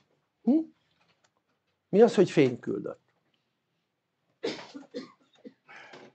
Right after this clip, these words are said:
Fényküldöttek azok, akik születésük előtt önként vállalták,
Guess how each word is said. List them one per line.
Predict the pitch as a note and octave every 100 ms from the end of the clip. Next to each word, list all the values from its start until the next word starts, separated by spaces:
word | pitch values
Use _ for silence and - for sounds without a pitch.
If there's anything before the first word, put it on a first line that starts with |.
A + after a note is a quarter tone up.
| _ _ - - -
Fényküldöttek | B3 D#4 - G#3+ F3+ F3+ E3 D#3
azok, | G3 F3 G#3 A3+
akik | F3+ F3+
születésük | D3 C4+ C4 F#3 E3 C#3+ C#3+
előtt | E3 E3+ F3+ F3+ -
önként | A3 D#4 D4+ F#3 C#3+ C3
vállalták, | B2 A#2 A2 G#2+ G#2+ - A#2+ A#2 - -